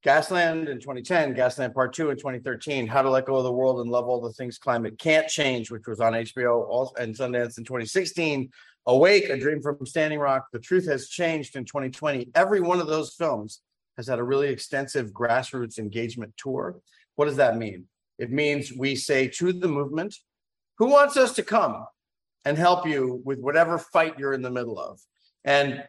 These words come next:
thankfully, we have foundation support usually to do that. So that means I can go to a frontline battle for free, show the film.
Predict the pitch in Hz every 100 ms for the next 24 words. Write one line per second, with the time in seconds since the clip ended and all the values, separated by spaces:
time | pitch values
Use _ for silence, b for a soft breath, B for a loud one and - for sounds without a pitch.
0 | _ _ - 151 180 170 160 156 143 127
1 | 131 - - 120 117 113 131 110 113 113
2 | 127 143 107 110 123 143 - 117 110 127
3 | 180 214 - b b b - 151 139 139
4 | 135 135 131 - 120 131 139 117 110 196
5 | 170 147 147 - 131 113 98 _ 143 -
6 | 120 113 107 110 104 104 101 _ _ _
7 | - 180 - 104 101 107 - _ - 165
8 | 180 147 120 110 110 110 107